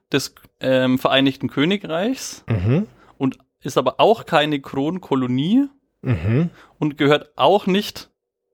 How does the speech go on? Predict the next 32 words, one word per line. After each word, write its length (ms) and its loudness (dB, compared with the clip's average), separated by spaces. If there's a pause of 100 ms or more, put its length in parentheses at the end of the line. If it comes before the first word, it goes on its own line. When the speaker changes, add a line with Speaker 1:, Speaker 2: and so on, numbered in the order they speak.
Speaker 1:
zum 220 0
britischen 420 0
Überseegebiet. 1160 -4 (920)
Speaker 2:
Okay. 480 -2 (220)
Speaker 1:
Also 400 0 (320)
die 180 -4
ist 300 -6 (420)
nicht 200 0
ganz 200 2
so 160 -4
wie 80 0
Sealand, 720 0
<laughs> 40 -20
was, 340 -4
was 260 -2
nochmal 220 4
was 160 0
anderes 260 0
ist, 140 -8
weil 120 -4
das 160 -10
besetzt 400 -4
ist. 160 -4 (380)
Aber 320 2 (340)
die 200 0
Isle 200 4
of 140 0
Man 500 2 (180)
gilt 520 -2
als, 600 -2
ähm, 340 4
Kronbesitz 1000 0